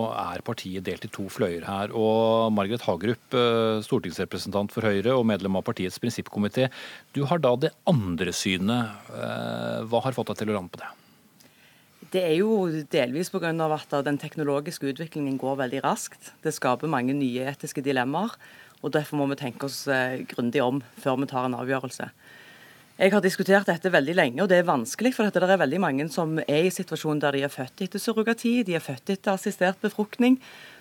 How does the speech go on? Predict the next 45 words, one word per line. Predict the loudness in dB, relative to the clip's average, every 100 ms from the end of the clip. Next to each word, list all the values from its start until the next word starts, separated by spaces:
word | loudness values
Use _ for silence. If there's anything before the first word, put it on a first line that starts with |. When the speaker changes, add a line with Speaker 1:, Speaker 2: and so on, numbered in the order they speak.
| -20 2
Speaker 2:
Eh, | 6 8 6 4
så | 2
det | 4
er | 4
vanskelig | 2 -2 -4 -4
å |
ta | 0 -2
en | -2
diskusjon | -8 -6 -4 -4
basert | 0 0 0
på | -4
at | 0
de | 2
også | 4 4
er |
en | 2
del | 4 4 4
av |
dette | 0 0
her, | -2 0
men | 0 0
jeg | -2 0
mener | 0 0 -2
at | -4
vi | -4
må | -2 -2 -4 -8 -20 -14 -4
tenke | -2 0 -4
på | -2 0 2 2 0 -2
barnets | 0 0 -2 -2
beste, | -4 -4 0 2 2 -2 -20 -20 _
og | 2 2 2
at | -2 -2 2
det | 2
er | 2 0
staten | 0 -2 -2 -4 -6
som | -6
skal, | -6 -2 -2 -2 -8 -16
staten | -2 0 0 -6
skal | -6
ikke | -4
definere | -4 0 0 2
fedreskap | 0 0 -2 -2 -2 0 2 2
eller | 0
farskap, | 0 -2 -2 -4 -2
morskap. | -2 -4 -2 0 0